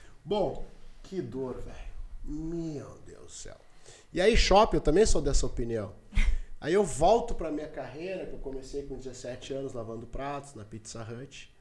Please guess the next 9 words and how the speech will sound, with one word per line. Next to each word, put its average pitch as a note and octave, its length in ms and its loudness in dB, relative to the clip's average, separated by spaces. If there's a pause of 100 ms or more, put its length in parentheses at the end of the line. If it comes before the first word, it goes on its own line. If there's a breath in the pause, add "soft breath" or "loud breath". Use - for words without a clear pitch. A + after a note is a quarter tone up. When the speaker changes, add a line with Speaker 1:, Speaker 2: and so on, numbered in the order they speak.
(140)
Speaker 1:
né? G#2 320 -4 (260 soft breath)
E - 60 -8
aí A2 80 -2
passei B2 380 8
por - 160 -2
todas E3 640 2
as A2 180 -6
áreas, A2+ 680 -6 (380 soft breath)
fritadeira, B2 1080 -2